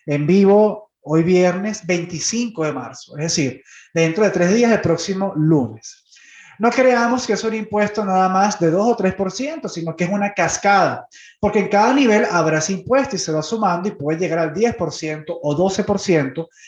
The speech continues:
en el precio final del producto. No se, no se va a significar que al final de la cadena no se verá. Todo lo contrario, la implicación para el consumidor es mucho mayor". A veces, a veces, esta nota de prensa está interesante y vamos a analizar.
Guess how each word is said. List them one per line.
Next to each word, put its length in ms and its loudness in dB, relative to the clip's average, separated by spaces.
en 180 0
el 160 0
precio 320 0
final 400 -2
del 160 0
producto. 680 -2
No 80 -2
se, 280 2
no 140 0
se 160 2
va 160 4
a 40 2
significar 840 -2
que 60 -4
al 80 0
final 240 -6
de 80 -2
la 100 2
cadena 380 2
no 140 -6
se 140 -4
verá. 500 -2
Todo 240 2
lo 100 2
contrario, 480 2
la 80 0
implicación 640 -4
para 120 0
el 60 -2
consumidor 540 -2
es 80 -6
mucho 260 -8
mayor". 420 -6
A 120 2
veces, 540 0
a 100 -4
veces, 440 -2
esta 420 -2
nota 200 0
de 100 4
prensa 200 -2
está 140 -6
interesante 580 -2
y 40 -2
vamos 180 -4
a 40 0
analizar. 480 -8